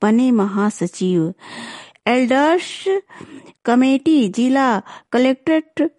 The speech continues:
बार एसोसिएशन का चुनाव मंगलवार को कलेक्ट्रेट परिसर में हुआ।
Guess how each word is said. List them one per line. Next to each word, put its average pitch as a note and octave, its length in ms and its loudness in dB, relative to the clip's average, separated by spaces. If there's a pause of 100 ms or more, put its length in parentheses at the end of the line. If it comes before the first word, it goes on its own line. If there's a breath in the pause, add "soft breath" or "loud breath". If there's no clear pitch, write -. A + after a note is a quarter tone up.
(140)
बार C4 360 4
एसोसिएशन B3 920 0
का A3+ 240 0
चुनाव A3 440 0
मंगलवार G#3+ 640 0
को D4+ 340 -2 (160)
कलेक्ट्रेट G#3 500 -2 (120)
परिसर F#3+ 400 -2
में F3+ 180 2
हुआ। E3 420 -2